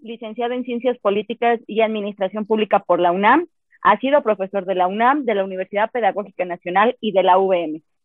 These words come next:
También se ha desempeñado como asesor parla-, parlamentario en la Cámara de Diputados, es miembro de la Red de Investigadores Parlamentarios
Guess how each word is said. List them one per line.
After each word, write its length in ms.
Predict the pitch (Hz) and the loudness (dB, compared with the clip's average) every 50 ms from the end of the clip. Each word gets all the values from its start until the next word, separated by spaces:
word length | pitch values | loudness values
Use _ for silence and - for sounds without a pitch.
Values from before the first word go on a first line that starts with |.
| _ _ _ | _ _ _
También 420 | - 220 208 208 208 240 294 311 _ _ _ | 2 2 2 0 -4 -4 -6 -6 _ _ _
se 60 | 240 | 2
ha 40 | 226 | 2
desempeñado 680 | 233 233 254 233 226 226 202 208 208 208 220 254 269 | 4 2 -2 -4 -4 -6 -6 -2 -2 -2 -2 -2 -2
como 200 | - 262 240 202 | -4 -4 -2 -2
asesor 340 | 196 190 190 180 - 196 190 | -4 -4 -6 -10 -10 -12 -2
parla-, 440 | _ 220 220 208 190 185 151 - _ _ | _ 0 2 2 0 -2 -4 -10 _ _
parlamentario 680 | 208 208 185 196 185 185 185 190 190 247 262 254 233 | -4 -2 -2 -2 -4 -2 -4 0 2 4 4 4 2
en 60 | 196 | 0
la 80 | 185 180 | -2 -4
Cámara 300 | _ - 190 190 190 190 | _ -4 -4 -2 -2 -2
de 60 | 185 | -2
Diputados, 640 | 180 170 _ - _ _ 226 226 233 240 269 330 349 _ _ _ _ _ _ _ _ _ | -4 -6 _ -20 _ _ 4 6 6 6 4 2 0 _ _ _ _ _ _ _ _ _
es 160 | - 269 247 | 2 2 2
miembro 380 | 254 269 254 247 254 262 277 302 | 4 2 2 2 2 0 0 -2
de 80 | 285 240 | 0 0
la 160 | 202 196 190 | 0 0 0
Red 180 | 190 202 208 | -2 -4 -6
de 60 | 208 247 | -6 -8
Investigadores 680 | 254 220 208 - _ 180 175 180 180 202 214 226 220 | -8 -8 -10 -8 _ -2 -2 0 0 0 -2 -2 -2
Parlamentarios 840 | _ 196 180 185 180 180 180 180 175 - 208 202 208 233 254 262 | _ -4 -2 -2 -4 -4 -4 -8 -2 2 2 2 4 2 0 0